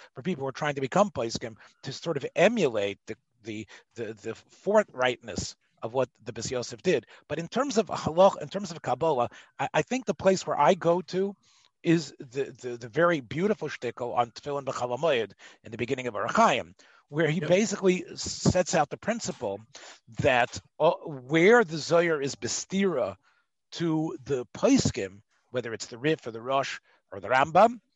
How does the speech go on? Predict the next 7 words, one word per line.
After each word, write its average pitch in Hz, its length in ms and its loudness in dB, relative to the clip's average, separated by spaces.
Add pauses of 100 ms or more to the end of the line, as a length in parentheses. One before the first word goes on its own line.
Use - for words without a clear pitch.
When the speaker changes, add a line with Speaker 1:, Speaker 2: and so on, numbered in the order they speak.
(300)
Speaker 1:
then 147 160 -4
he 220 260 0
believes 135 680 -4 (240)
that 131 80 -6
we 147 120 -4
can 151 140 -2
overturn 143 920 0